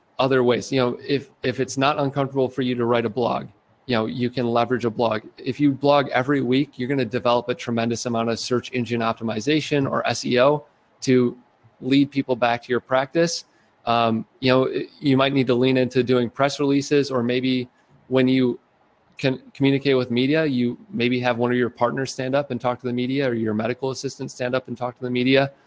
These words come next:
You know, there's other ways to do it. Um, but if you're, if you're just shying away from this completely, it's,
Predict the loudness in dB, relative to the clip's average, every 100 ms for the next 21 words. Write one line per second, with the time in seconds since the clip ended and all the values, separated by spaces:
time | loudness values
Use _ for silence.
0 | _ _ 2 4 6 4 0 _ _ _
1 | _ _ _ -2 2 6 6 6 2 0
2 | 2 2 2 -4 -2 0 0 2 0 -2
3 | _ -6 -4 0 0 2 -2 _ -8 -4
4 | -4 -2 -4 -2 -2 0 2 0 0 -4
5 | -4 -6 -8 -4 -4 0 -2 -2 -8